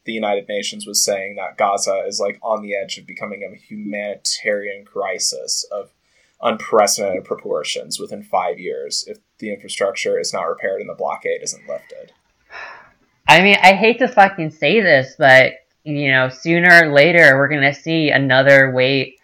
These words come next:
Speaker 2: another wave of the, of, like, Pal-, Palestinian diaspora into the rest of the world
Speaker 1: Yeah.
Speaker 2: because of this continued siege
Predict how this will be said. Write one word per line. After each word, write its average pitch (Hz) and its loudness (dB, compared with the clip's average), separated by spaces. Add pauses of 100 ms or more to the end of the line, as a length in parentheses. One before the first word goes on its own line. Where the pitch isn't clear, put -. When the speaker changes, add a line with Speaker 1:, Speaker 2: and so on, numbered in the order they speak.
(240)
Speaker 2:
another 143 6
wave 135 2 (120)
of 127 2
the, 131 -4 (360)
of, 131 8
like, 131 0 (180)
Pal-, 143 2 (140)
Palestinian 143 2
diaspora 123 4
into 131 -2
the 127 -4
rest 123 0
of 123 -4
the 123 -6
world 127 2 (680)
Speaker 1:
Yeah. 123 -2
Speaker 2:
because 180 6
of 147 8
this 151 2
continued 156 -4
siege 147 -2